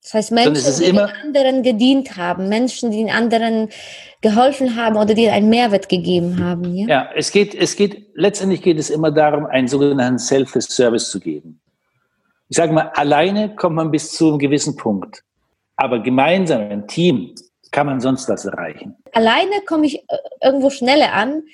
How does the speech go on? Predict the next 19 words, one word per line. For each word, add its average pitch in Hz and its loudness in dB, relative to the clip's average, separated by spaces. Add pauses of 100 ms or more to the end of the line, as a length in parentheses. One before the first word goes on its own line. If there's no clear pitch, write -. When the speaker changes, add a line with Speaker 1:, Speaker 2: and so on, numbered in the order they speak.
(140)
Speaker 1:
aber 220 2
wenn 220 2
ich 196 -2
weitergehen 285 -2
möchte, 277 0
dann 226 -8
brauche 202 -2
ich 196 -10
ein 190 -8
Team. 180 -8 (240)
Hm. 190 -12
Speaker 2:
Genauso 131 2
Speaker 1:
Oder 110 0
Speaker 2:
ist - 0
es. - 2
Speaker 1:
gemeinsam 240 0
Speaker 2:
Genauso 131 4
ist 113 -4
es. - -14